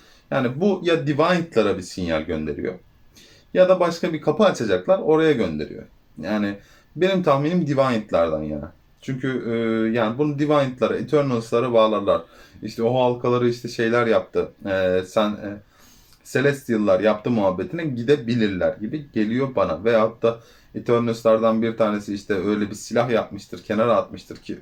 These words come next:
onların arasında silahtır. Ondan sonra teknoloji yapan bir abimiz var.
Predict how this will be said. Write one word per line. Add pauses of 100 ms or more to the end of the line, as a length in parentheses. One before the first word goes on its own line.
onların
arasında
silahtır.
Ondan
sonra
teknoloji
yapan
bir
abimiz
var.